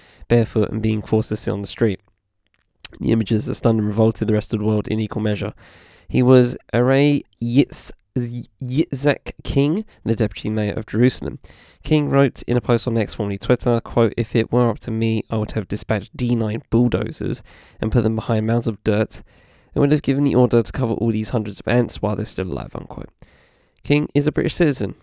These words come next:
whose parents emigrated from Britain to Israel. He rose to the rank of lieutenant in the Israeli army, Givati Brigade, and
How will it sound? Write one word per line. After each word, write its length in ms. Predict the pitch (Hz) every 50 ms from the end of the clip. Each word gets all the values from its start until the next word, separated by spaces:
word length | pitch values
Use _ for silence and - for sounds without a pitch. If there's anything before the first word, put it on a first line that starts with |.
| - - -
whose 360 | - 117 110 107 107 101 -
parents 360 | - - 131 113 107 104 - -
emigrated 560 | - 113 110 104 - 107 101 - - 107 -
from 140 | - 104 104
Britain 240 | - 104 90 -
to 120 | - - 123
Israel. 380 | 131 123 - - - - - - _
He 80 | - 104
rose 220 | 104 101 104 110
to 80 | - 113
the 60 | 107
rank 240 | 113 113 117 110 -
of 80 | 110 107
lieutenant 500 | 104 104 - - 123 117 127 147 80 82
in 140 | 107 107
the 60 | 107 110
Israeli 300 | - - 110 110 98 -
army, 360 | 107 110 113 127 139 143 135 - _ -
Givati 540 | - 123 110 - 113 113 - - 113 110
Brigade, 440 | 82 104 110 107 107 101 123 131 - - - - - - - - - _ -
and 440 | - 113 117 117 113 117 110 -